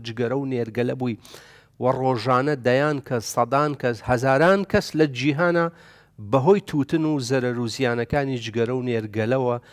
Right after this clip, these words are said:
ئەمرن، دنیا بەجێهێڵن. کەواتە ئەبێ تۆی موسڵمان بەهۆشی خۆت بیتەوە، شتێک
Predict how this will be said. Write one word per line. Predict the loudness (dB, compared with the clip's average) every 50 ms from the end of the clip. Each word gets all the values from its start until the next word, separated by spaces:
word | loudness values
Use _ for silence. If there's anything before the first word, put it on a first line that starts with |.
| -20 -20 _ _ _ _ -2 2
ئەمرن، | 2 4 4 4 2 2 2 2 2 0 0 -2 -2 -2
دنیا | -2 0 0 0 0 2 2
بەجێهێڵن. | 0 -2 -2 -4 -4 -4 -4 -4 -4 -4 -4 -4 -6 -6 -8 -12 _ _ _ _ _ _ _ _ _ _ -8
کەواتە | -8 -6 -6 -6 -8 -8 -6 -6 -6 -6 -8 -12 _ _ _ _ _ _ _ _ _ -6
ئەبێ | -6 -6 -4 -4 -4 -4 -4 -6 -10 _ _ _ _ -16
تۆی | -10 -6 -4 -2 -2 -2 -2 -4
موسڵمان | -6 -8 -8 -8 -8 -8 -6 -4 -4 -4 -4 -4 -4 -6 -8 -6 -2
بەهۆشی | -2 -2 2 2 2 0 0 -2 -4 -6 -6 -6 -6
خۆت | -6 0 4 6 6 6 4 2 -6 -2 4 6
بیتەوە، | 6 6 6 2 -2 0 0 0 2 2 0 0 -2 -6 _ -20 -20 -20 -20 -20 _ _ _ -8 -6 -4
شتێک | -4 -4 -2 2 4 4 4 4